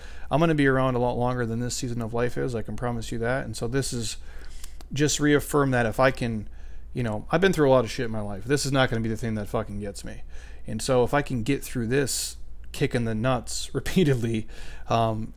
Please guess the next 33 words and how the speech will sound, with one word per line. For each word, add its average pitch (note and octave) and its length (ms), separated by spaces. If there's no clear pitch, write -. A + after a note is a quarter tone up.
you C#3 80
know, A#2 140
into C#3+ 260
next B2+ 400
year B2 360
and A#2 140
as A2+ 200
that A2+ 160
goes A2 220
on, A#2 340
like, A2 200
I'm A#2+ 140
gonna A2+ 240
just G#2 240
crush A#2 300
it. G#2+ 40
And A2+ 80
it's A2 120
gonna A#2 160
be G#2 100
super A#2 340
fun. A2+ 320
It's G2+ 120
just, - 320
again, B2+ 240
like A2+ 160
I G#2+ 60
said, G#2 360
army B2 240
crawling A#2 320
through B2 180
the, G#2+ 180
the - 140